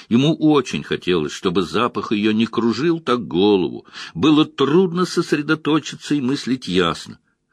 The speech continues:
Ранду вспомнилось ощущение ее тела, когда он прижал женщину к земле, податливость и твердость в волнующем сочетании, и в голове от этого воспоминания яснее не стало. «Ранд?»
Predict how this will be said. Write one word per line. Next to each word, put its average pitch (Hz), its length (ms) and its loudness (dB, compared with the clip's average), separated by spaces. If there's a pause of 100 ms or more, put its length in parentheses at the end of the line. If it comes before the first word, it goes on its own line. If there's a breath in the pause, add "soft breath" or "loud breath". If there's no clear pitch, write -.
(140 loud breath)
Ранду 107 380 -2
вспомнилось 113 560 -4
ощущение 120 720 -2
ее 107 280 0
тела, 147 420 -2
когда 117 280 -2
он 131 120 -2
прижал 117 420 -2
женщину 117 460 -4
к 107 80 -8
земле, 117 540 0 (440 loud breath)
податливость 143 840 0
и 147 100 0
твердость 139 680 -2 (300 loud breath)
в 90 240 -4
волнующем 135 680 0
сочетании, 160 800 -2 (280 loud breath)
и 143 380 2
в 110 200 -8
голове 135 380 0
от 131 120 -6
этого 135 280 0
воспоминания 139 800 -2 (200 loud breath)
яснее 120 540 0
не 101 100 -2
стало. 73 540 -6 (1000)
«Ранд?» 80 560 -4